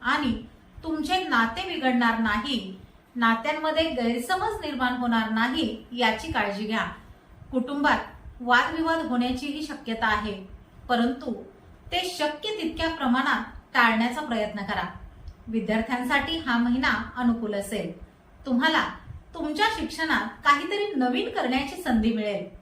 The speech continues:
या महिन्यामध्ये तुम्हाला कामासाठी खूप प्रवास करावे लागणार आहेत. आरोग्याकडेही लक्ष देणे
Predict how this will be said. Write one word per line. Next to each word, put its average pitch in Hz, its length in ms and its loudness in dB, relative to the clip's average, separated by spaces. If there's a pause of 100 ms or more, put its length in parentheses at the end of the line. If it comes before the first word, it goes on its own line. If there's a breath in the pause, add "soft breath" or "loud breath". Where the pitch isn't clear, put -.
(560)
या 262 160 8
महिन्यामध्ये 226 720 2 (360)
तुम्हाला 302 340 4
कामासाठी 262 920 0 (320)
खूप 403 260 -2
प्रवास 254 460 0
करावे 233 320 2
लागणार 208 300 0
आहेत. 202 320 -2 (480)
आरोग्याकडेही 339 840 2
लक्ष 262 240 -2
देणे 240 520 0